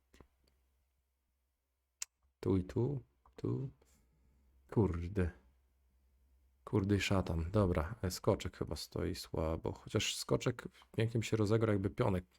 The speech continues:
poszedł do góry, a on nie pójdzie do góry. O! I co teraz tu?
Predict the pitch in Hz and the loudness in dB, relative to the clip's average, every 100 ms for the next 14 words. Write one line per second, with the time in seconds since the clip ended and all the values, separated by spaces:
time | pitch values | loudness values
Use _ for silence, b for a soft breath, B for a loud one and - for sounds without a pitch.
0 | _ _ - - - - - - 50 50 | _ _ -12 -8 -8 -8 -6 -2 -2 -4
1 | - - - 50 50 104 - - B B | -6 -4 -2 -2 -4 -6 -10 -14 B B
2 | B B B B B B B _ _ _ | B B B B B B B _ _ _
3 | - - - - _ _ _ _ _ _ | 6 6 6 -2 _ _ _ _ _ _
4 | _ _ _ _ - _ _ _ _ - | _ _ _ _ -20 _ _ _ _ -20
5 | - _ _ _ _ _ _ _ _ - | -20 _ _ _ _ _ _ _ _ -20
6 | _ _ - 107 - - - - - - | _ _ -4 -4 -2 -4 -6 -10 -8 2
7 | 196 269 | 2 2